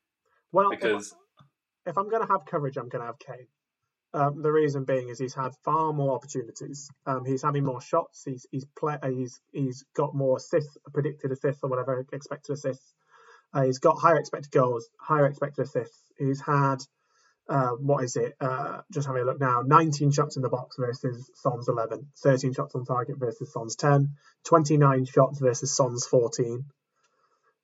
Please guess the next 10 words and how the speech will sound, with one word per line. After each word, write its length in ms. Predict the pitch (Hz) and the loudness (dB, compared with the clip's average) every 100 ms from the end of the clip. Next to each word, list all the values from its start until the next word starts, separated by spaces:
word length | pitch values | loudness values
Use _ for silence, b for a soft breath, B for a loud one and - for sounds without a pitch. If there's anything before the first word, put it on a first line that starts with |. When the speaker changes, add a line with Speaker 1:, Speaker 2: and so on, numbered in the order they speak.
| _ - | _ 4
Speaker 1:
Um, 420 | 139 127 123 143 _ _ | 6 6 4 -6 _ _
key 220 | - 160 | 0 2
passes, 580 | 143 143 143 139 131 131 - | 4 2 6 8 8 4 2
okay, 280 | 139 135 120 | 2 4 2
he's 140 | 127 | 2
slightly 280 | - 135 123 | 2 2 2
behind 380 | 123 131 127 113 | 0 0 0 -2
on 80 | 107 | -6
that, 160 | 117 - | -8 -6
interestingly. 680 | 123 127 113 - 117 117 | -6 -6 -8 -10 -12 -10